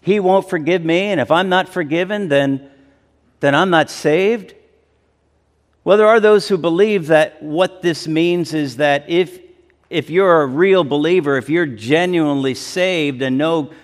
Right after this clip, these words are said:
Jesus Christ as your Savior, that you would not be an unforgiving person. A believer will forgive. A believer knows that and will forgive. But does anybody know a believer who hasn't forgiven somebody?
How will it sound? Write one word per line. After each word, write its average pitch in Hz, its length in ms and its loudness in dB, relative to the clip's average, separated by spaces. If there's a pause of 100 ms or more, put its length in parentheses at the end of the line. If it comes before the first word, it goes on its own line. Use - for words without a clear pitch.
(280)
Jesus 156 500 -2
Christ 175 380 -2
as 131 160 -8
your 139 140 -6
Savior, 175 460 -2
that 143 360 -2 (400)
you 185 300 2
would 165 360 4
not 160 460 0
be 135 240 0
an 131 160 -4
unforgiving 113 640 -4
person. 98 500 -8 (460)
A 151 100 0
believer 190 680 4 (100)
will 185 360 4
forgive. 143 680 0
A 131 80 2
believer 180 420 0
knows 175 380 2
that 185 260 4
and 151 240 0
will 180 200 2
forgive. 170 380 -2
But 143 140 -2
does 143 200 -4
anybody 185 480 0
know 175 180 2
a 175 60 0
believer 156 440 -2
who 156 180 -2
hasn't 143 420 -2
forgiven 208 480 -8
somebody? 220 440 -10